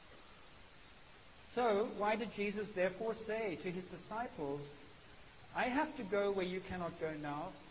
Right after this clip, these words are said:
because you cannot go now because your sin has not been forgiven. But you will be able to go there because once I've been to the cross, I open that door for you. You still have to walk through it. For those of you who want God to do everything for you,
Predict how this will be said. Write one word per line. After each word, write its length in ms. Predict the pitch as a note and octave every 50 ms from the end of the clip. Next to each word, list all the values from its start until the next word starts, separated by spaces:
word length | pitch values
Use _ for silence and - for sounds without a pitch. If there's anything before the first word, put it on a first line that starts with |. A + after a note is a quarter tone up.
| - - - - -
because 240 | D3+ - G#3+ G3+
you 80 | G#3+ A#3+
cannot 320 | - C#4 D4 C#4 B3+ -
go 140 | - F#3+ F#3
now 240 | F3 F3 F3 F3+ F#3
because 280 | F3+ F#3+ - G3 F#3 F#3+
your 120 | G#3 G3
sin 180 | - A#3+ A#3+ A3
has 140 | G3 E3+
not 180 | F3 E3 D#3 D#3
been 140 | D#3+ D#3 D3+
forgiven. 400 | - - C#3+ C3 D3 B2+ C3 C3+ C3+ - - - - - - - - - - -
But 180 | G#3 G3+ G#3
you 100 | A3 A3+
will 200 | G#3 A3 C#4 D#4
be 140 | C#4 C#4 A#3
able 220 | G#3 G3+ F#3 F3+ E3
to 80 | F3
go 200 | E3 F3 E3+ F3 D#3
there 180 | F3 F#3+ G#3
because 240 | G3 G3+ - G3 F#3
once 260 | G3 A3+ A#3+ B3 A#3
I've 120 | B3 G#3 G3
been 140 | G3 F3+
to 80 | D#3+ E3
the 80 | E3+ D#3+ - -
cross, 240 | - D#3 D#3 E3+ E3 - - - - - - - - - - - - - - - - -
I 120 | E3+ G3+
open 300 | G#3 G#3+ A3+ A3 A#3+ A#3
that 200 | A#3+ A#3+ A3+ A#3
door 280 | G#3 A3+ C#4 D#4 D#4 - -
for 80 | - D#3+
you. 200 | C#3+ C3 B2+ C3+ - - - - - - - - - - - - - - - - - - - - - - - - - -
You 120 | F#3 A#3+
still 180 | A#3+ - E4+ C#4+
have 160 | D4+ D#4 D4+
to 60 | D4 D4
walk 260 | C4 C#4+ C4+ C4 - - -
through 180 | C#4+ E4 D4
it. 140 | F#3+ D3+ D3 - - - - - - - - - - - - - - - - - - - - - - - - - - - - - - -
For 60 | F#3+
those 220 | A3+ B3+ B3+ B3
of 100 | C4 A3
you 120 | B3+ A#3+ A3
who 100 | A#3+ A3+
want 220 | A3+ A3 G3+ -
God 200 | G#3 G3+ G#3+ G#3 -
to 80 | - G#3+
do 60 | G#3
everything 380 | G#3 G3 A3 A3+ A3 B3 A#3 A3
for 200 | - A#3 A3+ A3+
you, 240 | A3+ B3 C4+ C#4